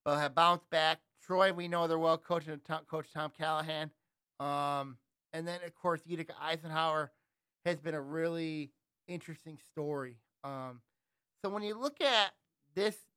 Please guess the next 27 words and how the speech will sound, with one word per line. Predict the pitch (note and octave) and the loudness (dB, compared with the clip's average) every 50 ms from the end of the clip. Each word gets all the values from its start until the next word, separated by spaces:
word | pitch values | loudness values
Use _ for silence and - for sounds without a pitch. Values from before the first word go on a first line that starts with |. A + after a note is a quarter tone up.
| _ _ - | _ _ -8
district, | E3 D#3 C#3+ - - C#3+ C#3+ B2+ _ _ _ _ _ _ _ _ - D3+ | -8 -8 -8 -8 -16 -20 -20 -20 _ _ _ _ _ _ _ _ -10 -6
um, | D#3+ D#3 D3+ D3+ D3 C#3+ C#3 B2 _ _ _ _ _ _ _ _ _ _ _ _ _ _ _ _ _ _ | -4 -2 -2 -2 -2 -4 -6 -10 _ _ _ _ _ _ _ _ _ _ _ _ _ _ _ _ _ _
we | - F#3 G3+ | -6 -6 -2
know | G3+ A3 B3 C4 C4+ | 4 6 8 8 8
about | A#3+ B3 A#3 A3 G#3+ - | 10 10 8 8 8 4
the | F#3 | 0
Battle | F3 F#3+ F#3+ F#3+ F#3 F3+ F3 | 2 4 6 6 6 6 4
of | E3 D3 - | 2 0 -4
Troy, | - E3+ E3 D#3+ D#3 D3 | -6 -2 0 0 0 -2
the | D3 | -4
possibility | C3+ - E3 D#3+ D#3 D3+ - - C#3+ D3 D#3+ D#3 D#3 C#3+ C3 | -6 -2 0 0 0 0 -4 -6 -6 -4 -2 -2 -2 -4 -4
there. | A#2+ A2 G2 F2+ _ _ _ _ _ _ _ - | -8 -10 -12 -16 _ _ _ _ _ _ _ -4
But | D3+ D#3+ D#3 D#3 | 0 0 0 0
Troy | - - - F#3+ G#3+ A#3+ A3+ G3+ | -4 -8 -2 0 2 2 4 4
Athens | F#3+ G3 G#3 G#3 G3+ F#3 D#3 - _ _ _ _ _ | 4 4 4 2 2 -4 -12 -12 _ _ _ _ _
is | - D#3+ D3 | -8 -8 -4
gotta | C3 F3+ F3 F3 E3+ | 2 4 4 4 4
be | E3+ | 2
the | E3 D#3 | -2 -2
one | D3+ D#3+ D#3+ D#3 D3+ | 0 0 0 0 -2
if | C#3 B2+ | -6 -12
they | - E3 E3 | -10 -10 -10
can | - E3+ D#3+ | -8 -8 -4
knock | E3 D#3+ D#3 D3+ - | 0 0 -2 0 -2
off | D#3+ D3 C3+ | -4 -4 -4
Utica | D3 D#3 C#3+ B2+ - B2 | -6 -10 -10 -10 -12 -10
Eisenhower. | C3+ C#3+ D3+ D3 D3 C#3+ C#3 C3 A#2+ A#2 | -6 -6 -6 -6 -6 -8 -8 -8 -8 -10